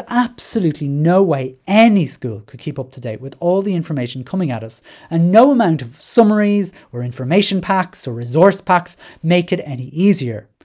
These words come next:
What makes it easier is very, very simple. It's so simple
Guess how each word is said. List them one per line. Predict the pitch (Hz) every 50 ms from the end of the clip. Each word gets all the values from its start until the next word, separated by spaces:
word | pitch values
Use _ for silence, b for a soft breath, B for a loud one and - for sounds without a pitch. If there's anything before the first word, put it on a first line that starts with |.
| B B B B B B B
What | 202 254 302 240 214
makes | 214 208 202 208 -
it | 165 170
easier | 180 175 175 185 160 117 110 110 104 - _ _ _
is | - 180 151 -
very, | - - 151 123 110 110 120 - _ _ _ _ -
very | - 107 98 95 98 104 - _ _
simple. | - - 196 185 165 170 107 101 _ _ _ b b b b b b
It's | 208 202 - -
so | - - - - - 285 339 370 359 311
simple | - - - 330 320 - - - - _